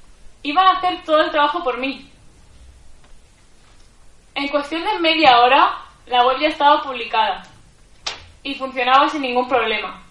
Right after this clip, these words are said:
Y todo esto sin gastarme ni un euro. Yo estaba fascinada. Esto me enseñó una cosa muy importante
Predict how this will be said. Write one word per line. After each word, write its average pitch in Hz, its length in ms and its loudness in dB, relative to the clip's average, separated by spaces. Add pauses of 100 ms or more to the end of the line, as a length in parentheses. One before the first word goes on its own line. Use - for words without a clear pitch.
(840)
Y 277 120 -12
todo 330 220 2
esto 330 500 4
sin 311 180 -8
gastarme 285 480 0
ni 277 120 -2
un 254 100 -2
euro. 214 300 -4 (1000)
Yo 269 100 -12
estaba 330 340 4
fascinada. 226 600 -8 (2250)
Esto 359 260 2
me 349 100 2
enseñó 320 260 -2
una 311 180 2
cosa 294 240 4
muy 285 140 0
importante 233 760 -4